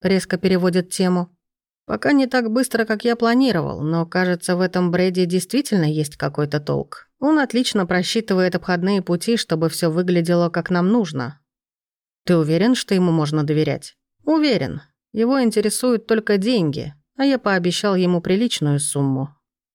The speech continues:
«Не понимаю только, зачем было тащить сюда его семью, они только путаются под ногами». Это было его просьбой.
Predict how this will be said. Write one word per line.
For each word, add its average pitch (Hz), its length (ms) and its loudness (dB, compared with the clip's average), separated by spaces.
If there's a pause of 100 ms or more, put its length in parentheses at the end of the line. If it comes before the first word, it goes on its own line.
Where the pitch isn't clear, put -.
«Не 175 140 2
понимаю 170 560 2
только, 165 420 0
зачем 165 360 0
было 165 200 2
тащить 165 300 -4
сюда 170 240 0
его 165 180 2
семью, 175 440 0
они 151 220 0
только 147 260 -2
путаются 170 480 -2
под 170 160 -2
ногами». 175 560 -2 (240)
Это 285 240 0
было 180 220 2
его 170 300 2
просьбой. 139 640 -6